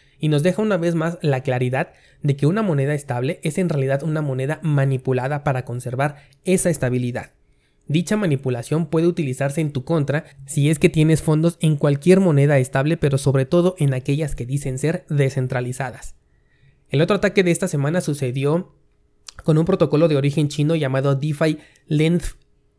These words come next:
punto me, el cual sufrió un ataque gracias a una vulnerabilidad conocida en el sector como E R C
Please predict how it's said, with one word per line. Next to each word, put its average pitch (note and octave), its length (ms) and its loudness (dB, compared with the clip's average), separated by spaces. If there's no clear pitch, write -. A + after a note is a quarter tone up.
punto E3+ 420 0
me, D#3+ 400 2
el C3+ 200 0
cual D#3 180 4
sufrió C#3 380 2
un F3+ 160 4
ataque F3+ 360 0
gracias D#3+ 500 -2
a D3 80 -2
una E3 240 0
vulnerabilidad C3 760 -2
conocida C#3+ 600 -2
en C3 120 -2
el B2+ 80 -4
sector D3 380 -4
como C3+ 280 -4
E E3+ 220 -4
R D3+ 300 -2
C D#3+ 260 -4